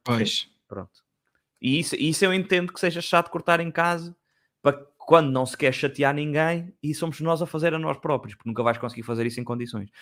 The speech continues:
Speaker 2: E logo eu, então, que sou virtualmente cego, e que tenho, teria que tirar os óculos para cortar o cabelo, boa sorte a cortar o cabelo bem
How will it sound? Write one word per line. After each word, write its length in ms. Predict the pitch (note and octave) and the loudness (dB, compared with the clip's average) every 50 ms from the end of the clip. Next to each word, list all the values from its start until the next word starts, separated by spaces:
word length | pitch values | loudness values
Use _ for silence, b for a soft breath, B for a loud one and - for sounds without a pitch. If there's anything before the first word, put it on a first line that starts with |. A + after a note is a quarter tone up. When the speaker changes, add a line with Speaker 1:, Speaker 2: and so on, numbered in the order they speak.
| b b b | b b b
Speaker 2:
E 80 | b A#2 | b 2
logo 380 | A#2+ C3 C#3+ C#3+ C3+ B2+ C3+ C#3+ | 8 10 10 10 10 8 4 4
eu, 160 | D#3 D#3 D#3 | 4 4 2
então, 380 | D3 D#3 D3+ D3+ D#3 E3 E3+ | 2 2 2 2 2 0 -4
que 100 | - - | -10 -14
sou 180 | - - E3 C#3+ | -6 -2 -2 0
virtualmente 680 | B2+ C#3 C3 A#2+ C3+ C3+ C3+ C#3 C3+ C3+ C#3+ C#3 - - | 2 0 -2 -2 2 4 4 4 4 2 0 -2 -4 -2
cego, 440 | - D3+ C#3+ C#3+ D#3 D3 D#3 D#3+ _ _ _ _ _ _ _ _ | 0 2 2 2 0 -2 -6 -12 _ _ _ _ _ _ _ _
e 100 | - - | -14 -12
que 40 | - | -2
tenho, 260 | - D#3 C3+ - - | -2 -2 -2 -2 -8
teria 280 | - - C#3+ D3+ D#3+ C#3 | -2 2 6 6 6 6
que 80 | - - | 4 2
tirar 200 | C3+ C3 B2+ B2+ | 2 4 4 4
os 140 | B2+ A#2+ | 4 4
óculos 300 | D3 C3+ A#2+ - A#2 G#2+ | 4 2 2 2 -4 -8
para 100 | - - | -6 -6
cortar 260 | A2 - B2 - - B2+ | -4 -4 -2 2 4 4
o 60 | B2 | 4
cabelo, 760 | B2 C3+ B2 B2+ D3+ D#3 D#3+ F3+ G#3+ D4 - A2+ G2+ G2 G2 | 4 0 0 0 0 -2 -2 -4 -8 -10 -10 -10 -8 -8 -8
boa 220 | G2 G#2 G#2+ G#2+ | -2 0 0 0
sorte 300 | - - B2 B2+ B2+ - | 2 0 0 0 0 -4
a 20 | |
cortar 260 | B2+ - C#3 C3 - C#3 | -8 -8 -8 -2 -2 -2
o 60 | C#3 | -2
cabelo 300 | - D3 C#3 D3 D3 C#3 | -2 -4 -2 -2 -2 -2
bem 360 | C3+ C#3+ C#3+ D3+ D#3+ D#3+ F3 | -2 -2 -2 -2 -4 -10 -12